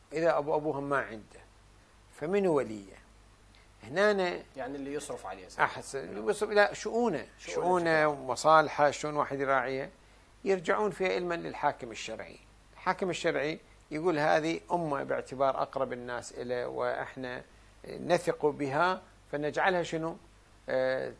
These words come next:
Speaker 1: تكون القيمومة بيدها".
Speaker 2: نعم.
Speaker 1: فأنت يا، يا أم فلان، أنت اصرفي عليه وبما هو مصلحته، مو تشتري له أشياء تافهة اللي ما إلها داعي، لأن باكر راح يحاسبك، يقول: "ماما، ليش اشتريتي فلان قضية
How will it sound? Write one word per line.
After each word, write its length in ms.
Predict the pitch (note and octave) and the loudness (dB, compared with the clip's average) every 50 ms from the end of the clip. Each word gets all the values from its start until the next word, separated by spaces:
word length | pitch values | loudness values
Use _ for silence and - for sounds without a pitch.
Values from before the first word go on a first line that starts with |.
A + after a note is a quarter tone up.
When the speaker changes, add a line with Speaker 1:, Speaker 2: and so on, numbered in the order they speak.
| - - - - - E3 C#3+ | -18 -20 -20 -20 -20 -20 -16
Speaker 1:
تكون 340 | - C3+ - - E3+ D#3+ D3+ | -16 -14 -10 -8 -6 -6 -6
القيمومة 600 | C#3+ C3+ A#2+ - C3+ C#3+ C#3 C#3+ D#3+ F3 E3+ D#3 | -6 -8 -6 -4 -2 -2 -2 -2 -2 -2 -2 -2
بيدها". 500 | C#3 B2+ B2+ A#2+ A2+ - - - G2 - - - - _ - A2+ A2+ | -2 -4 -6 -6 -8 -8 -12 -14 -16 -16 -18 -20 -20 _ -20 -16 -16
Speaker 2:
نعم. 120 | G2 - - - - - - - - - - - | -16 -16 -16 -18 -20 -20 -20 -20 -20 -20 -20 -20
Speaker 1:
فأنت 520 | - - C#3 C#3+ C#3+ E3 F3+ F3 - - - | -6 -2 0 0 0 0 -2 -4 -6 -8 -6
يا، 460 | D3 C#3 C3+ C3 C3 B2+ B2+ - - - - - - - - - - - - - - | -4 0 0 2 2 2 0 -2 -4 -8 -14 -20 -20 -20 -20 -20 -20 -20 -20 -10 -4
يا 280 | C3 B2+ B2 B2 C3 | 0 0 0 0 0
أم 120 | C3+ C3+ B2 | -2 -4 -6
فلان، 400 | - C3 C3 D3 D#3+ E3+ F3 F3 | -6 -4 -2 0 2 2 2 0
أنت 340 | - F3+ D#3+ C#3 - - | -4 -8 -10 -10 -8 -8
اصرفي 440 | D#3 D3+ - - D3+ C#3 - - C#3 | -8 -8 -6 -4 -6 -6 -4 -4 -2
عليه 460 | A#2 A2 A#2+ B2 C3 C#3 D3 E3 - B3+ - - - - - - - - - | -2 -2 -2 -2 -4 -4 -4 -6 -8 -12 -16 -20 -20 -20 -20 -20 -20 -18 -8
وبما 800 | B2 B2 B2 B2+ B2+ B2 B2+ B2+ B2 B2 C3+ C#3 C#3 C#3 C3+ B2+ | -4 -2 0 0 0 0 0 -2 -4 -8 -8 -8 -4 -2 -2 -2
هو 200 | G#2+ B2 B2+ B2 | -2 -4 -6 -6
مصلحته، 680 | B2 A#2+ - - - B2+ - - - - D#3 D#3+ E3+ D#3+ | -8 -10 -6 -4 -4 -4 -4 -6 -8 -6 -6 -6 -6 -8
مو 180 | C3 B2+ C3+ | -8 -8 -8
تشتري 420 | C3+ - C3+ - - C#3+ C#3 D3 C#3+ | -8 -8 -12 -12 -10 -8 -6 -4 -4
له 160 | C#3 C3+ C3+ | -4 -4 -6
أشياء 300 | B2 - - C3+ C#3 A#2+ | -6 -6 -6 -4 -4 -4
تافهة 640 | - - - C3 C3+ C3+ C3 - - C3+ C#3+ D3+ D#3+ - - - - - - - | -6 -6 -4 -2 -2 -2 -2 -6 -8 -8 -8 -8 -10 -14 -20 -20 -20 -20 -18 -14
اللي 200 | B2 B2+ C3 C3 | -12 -10 -8 -6
ما 240 | C3 C3+ C3 B2+ C3 | -4 -2 -2 -2 -2
إلها 160 | A#2+ B2+ C3 | -2 -4 -4
داعي، 340 | B2+ C3 C#3 C3+ B2 C3+ C#3+ | -2 0 0 0 0 -2 -4
لأن 220 | C3+ B2+ B2 A#2+ | -6 -8 -6 -4
باكر 340 | B2+ C3+ C#3 C#3 - D3 C#3+ | -2 -2 -2 -2 -4 -4 -4
راح 160 | C3 A#2+ B2+ | -4 -4 -4
يحاسبك، 520 | B2+ - - E3+ F3+ D#3 - - B2+ A#2+ | -4 0 2 2 2 2 -2 -6 -12 -12
يقول: 140 | B2+ B2 C3 | -10 -8 -6
"ماما، 300 | C3+ D3 D3+ D3+ D3 C#3 | -2 0 0 0 0 0
ليش 260 | C#3 E3+ F#3+ F3+ - | 0 0 0 0 -2
اشتريتي 420 | - - - D#3 C#3+ C#3 C3 B2 B2 | -6 -8 -6 -4 -2 -2 -4 -6 -8
فلان 200 | - C3+ C3 B2 | -8 -8 -8 -8
قضية 500 | - - B2+ A#2+ B2+ B2+ B2 A#2+ - | -6 -6 -6 -6 -4 -6 -6 -6 -8